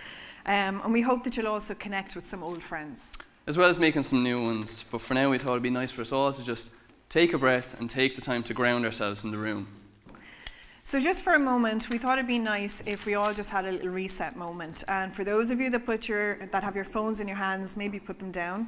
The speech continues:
Speaker 1: Thank you, Siobhan. Those of you that have your laptops open, maybe close them for a minute. You can run payroll later. Um, and that includes those that are home or who are watching from your office. So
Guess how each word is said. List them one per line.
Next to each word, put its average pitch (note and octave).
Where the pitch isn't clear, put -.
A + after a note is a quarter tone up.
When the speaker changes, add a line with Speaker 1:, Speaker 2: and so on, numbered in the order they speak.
Speaker 1:
Thank F3
you, F#3+
Siobhan. F#3+
Those E3+
of F#3
you A3
that G#3+
have G#3
your G#3+
laptops G#3+
open, G#3
maybe G#3+
close G#3
them G#3
for G3+
a -
minute. G3+
You G3+
can A3
run A#3+
payroll G#3
later. A3+
Um, G3+
and A3
that B3
includes A#3+
those A3
that A3
are G3+
home G#3
or F#3+
who G3
are G3
watching F#3+
from F#3
your F#3
office. F3+
So G#3